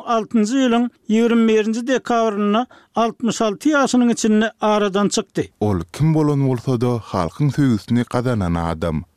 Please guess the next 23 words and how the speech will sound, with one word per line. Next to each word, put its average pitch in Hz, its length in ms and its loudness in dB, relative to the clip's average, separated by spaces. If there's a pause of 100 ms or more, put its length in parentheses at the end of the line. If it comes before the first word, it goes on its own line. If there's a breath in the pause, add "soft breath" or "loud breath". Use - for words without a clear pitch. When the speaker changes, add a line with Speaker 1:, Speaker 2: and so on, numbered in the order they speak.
(100)
Speaker 2:
Aradan 95 460 -2
çykanyna 123 720 0
on 110 220 0
dokuz 131 320 -4
ýyl 127 220 -2
bolan 104 320 0
bolsa 131 380 -2
da 120 300 0 (160)
türkmenler 113 540 -2
ony 139 300 0
diňe 135 280 0
gowlukda 131 480 0
ýatlaýarlar. 92 960 -2 (280)
Sanana 104 560 -2
gowy 117 280 -2
sözler 120 380 -2
aýdyp 110 380 -4 (100)
videolar 123 460 0
paýlaşdylar. 92 880 -2 (240)
Speaker 1:
Diýip 262 200 0 (140)
Azatlygyň 233 600 -2
habarçysy 247 520 -2
bilen 233 260 2